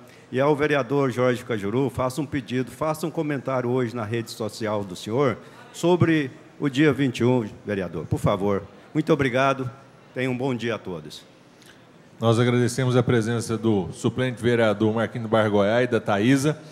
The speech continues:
Speaker 2: E de imediato já convidamos o Manuel e o Divininho, representantes da Feira hip, para fazerem o uso da tribuna por dez minutos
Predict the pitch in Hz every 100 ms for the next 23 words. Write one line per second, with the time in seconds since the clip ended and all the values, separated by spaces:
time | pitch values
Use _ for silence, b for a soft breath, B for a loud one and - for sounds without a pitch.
0 | B B B 117 117 127 135 120 123 131
1 | 131 131 135 127 127 120 120 113 101 123
2 | 127 127 120 139 135 120 123 120 120 139
3 | 139 113 127 117 131 123 117 139 131 131
4 | 120 131 117 110 147 - - B B B
5 | B - 123 131 123 135 120 120 143 139
6 | 131 139 127 120 127 120 113 139 139 117
7 | 131 117 143 127 127 123 135 143 - -